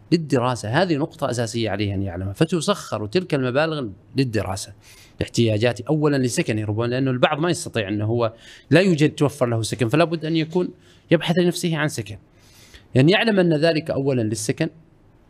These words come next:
ثم للنقل، ثم للأكل، ثلاثة أشياء، ثم ما بعد ذلك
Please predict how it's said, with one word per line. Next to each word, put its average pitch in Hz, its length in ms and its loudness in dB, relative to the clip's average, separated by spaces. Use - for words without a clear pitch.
ثم 151 240 4
للنقل، 131 480 0
ثم 202 260 6
للأكل، 156 680 0
ثلاثة 151 460 0
أشياء، 123 380 0
ثم 190 480 0
ما 120 160 0
بعد 98 280 -2
ذلك 98 520 -6